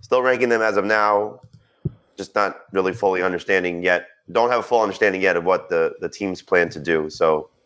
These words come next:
I know, uh, Todd Bowles, for example, was asked who would play quarterback if Brady doesn't finish the game. He indicated Blaine Gabbert. Um, Saquon Barkley, his comments,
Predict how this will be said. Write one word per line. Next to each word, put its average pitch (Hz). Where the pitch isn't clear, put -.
I 92
know, 95
uh, 87
Todd 87
Bowles, 95
for -
example, 87
was 85
asked 87
who 95
would 87
play 85
quarterback 87
if 78
Brady 85
doesn't 104
finish 107
the 110
game. 104
He -
indicated 90
Blaine 85
Gabbert. 95
Um, 78
Saquon 92
Barkley, 95
his 95
comments, 95